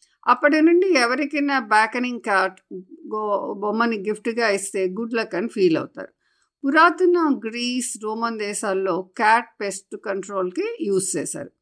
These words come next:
యూరప్ దేశాలకు వ్యాపారం కోసం వచ్చిన ఈజిప్ట్ వ్యాపారులు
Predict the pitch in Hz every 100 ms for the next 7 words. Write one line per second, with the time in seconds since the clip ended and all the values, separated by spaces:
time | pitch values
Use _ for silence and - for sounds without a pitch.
0 | _ _ _ _ _ - 285 330 359 302
1 | 294 294 302 294 294 277 233 220 240 240
2 | 247 226 240 226 226 220 226 214 202 208
3 | 208 233 220 226 226 196 196 190 196 185
4 | 180 175 165